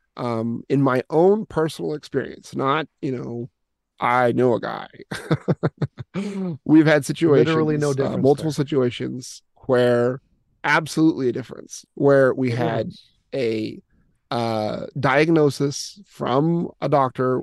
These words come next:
Speaker 1: Russia is not a third world country. We actually have, you know, decent medicine here. Uh,
Speaker 2: Disagree.
Speaker 1: <laughs> where you have hepatitis A, hepatitis B,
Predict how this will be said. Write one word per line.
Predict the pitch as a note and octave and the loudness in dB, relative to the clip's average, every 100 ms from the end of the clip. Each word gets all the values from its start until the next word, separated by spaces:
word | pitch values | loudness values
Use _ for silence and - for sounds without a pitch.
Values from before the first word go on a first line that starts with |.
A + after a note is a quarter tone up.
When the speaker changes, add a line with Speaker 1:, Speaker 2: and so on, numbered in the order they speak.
| - | -8
Speaker 1:
Russia | C#3+ B2 D#2 B2 A#2+ B2+ D3+ | -10 -8 -8 -4 -2 0 0
is | B2+ | 0
not | B2+ | 0
a | C#3 | -2
third | - C#3+ | -2 -2
world | C#3+ D3+ | 0 -4
country. | C3+ B2+ A#2+ C3 | -4 -6 -4 -4
We | B2 | -4
actually | B2+ B2+ - C3+ | -6 -10 -8 -8
have, | A#2 A#2+ C3 C3 _ _ _ _ | -4 -2 -2 -4 _ _ _ _
you | - | -6
know, | A#2+ A2+ B2 - - - - | -4 -2 -4 -4 -12 -14 -10
decent | C3 C3 C#3+ | -2 0 0
medicine | C#3 C3+ B2 B2+ | 0 2 0 -4
here. | A#2+ A#2+ A#2+ B2+ _ _ _ _ | -4 -4 -6 -10 _ _ _ _
Uh, | B2+ B2+ A#2+ A#2 | 0 2 2 0
Speaker 2:
Disagree. | B2 G#2+ - C#3 | -4 -8 -6 -6
Speaker 1:
<laughs> | - | -4
where | A#2 D3 | 0 4
you | C#3 | 4
have | B2 B2+ B2+ A#2+ _ _ _ - | 2 0 -2 -6 _ _ _ -8
hepatitis | A#2+ C3 D3+ D#3+ C#3+ | -8 -2 0 0 0
A, | C3+ C3 C3+ C#3 - - | 0 0 -2 -4 -12 -16
hepatitis | D#3 D3+ C#3 D#3 D3 B2+ | -12 -6 0 2 0 2
B, | C3 B2+ B2 C3+ | 4 4 4 0